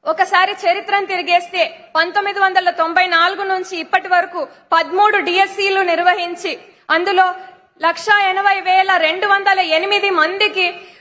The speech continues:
ఉద్యోగ అవకాశాలు, టీచర్ పోస్టులు ఇచ్చింది మన టీడీపీ ప్రభుత్వం అని గర్వంగా చెప్పుకునే రోజు ఇది. అదేవిధంగా అదే బాటలో నడుస్తూ మన, మన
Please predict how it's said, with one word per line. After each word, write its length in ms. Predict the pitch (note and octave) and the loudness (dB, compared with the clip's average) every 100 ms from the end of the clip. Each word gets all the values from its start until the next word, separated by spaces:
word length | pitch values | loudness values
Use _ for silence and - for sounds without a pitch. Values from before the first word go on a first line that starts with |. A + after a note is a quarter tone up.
| _ - | _ -14
ఉద్యోగ 400 | D#4 F#4 F#4+ F#4+ | -6 2 2 4
అవకాశాలు, 760 | F4+ F4+ F#4 F4+ F4+ F4 F4 | 2 2 2 0 0 0 0
టీచర్ 500 | F4+ F4 F4 F#4+ F#4+ | -4 -2 -2 0 0
పోస్టులు 320 | F4+ F4+ F4 | 0 0 -2
ఇచ్చింది 440 | F4 F4 F#4+ F4+ F4 | -8 -8 -8 -4 -2
మన 200 | D#4+ E4 | 0 0
టీడీపీ 460 | D#4+ F4+ G4 G4+ | 0 -2 0 -2
ప్రభుత్వం 580 | G4 F#4 F4+ F#4 F4+ F4 | 0 0 0 -2 -2 0
అని 180 | E4+ E4 C#4 | 0 0 0
గర్వంగా 380 | D4 E4 F#4 F#4 | 2 2 2 0
చెప్పుకునే 540 | F4+ D#4+ E4+ E4+ D#4 | 0 -4 -4 -4 -2
రోజు 300 | D4+ D#4+ D4+ | 2 2 0
ఇది. 280 | D#4 C#4+ A3+ - _ _ _ _ _ _ _ _ _ _ _ _ _ _ _ _ _ _ _ - | -10 -10 -12 -14 _ _ _ _ _ _ _ _ _ _ _ _ _ _ _ _ _ _ _ -14
అదేవిధంగా 800 | D4+ G4 F#4+ F#4+ F4+ F4+ F4+ F#4+ - - | -4 -2 0 0 0 2 0 0 -4 -6
అదే 260 | D4+ E4+ G#4+ | -4 -2 2
బాటలో 460 | F#4+ F#4 F#4+ F#4 | 2 2 2 0
నడుస్తూ 600 | F4+ D#4+ F#4 - - F4+ - - - | 0 -2 -4 -10 -6 -4 -6 -12 -8
మన, 340 | D#4+ E4+ D#4+ D#4 - - _ _ _ _ _ _ _ _ _ _ _ _ _ _ G3 _ _ _ _ _ _ _ _ | -4 0 0 -2 -12 -20 _ _ _ _ _ _ _ _ _ _ _ _ _ _ _ _ _ _ _ _ _ _ _
మన 320 | C#4+ D#4 E4 | -4 2 2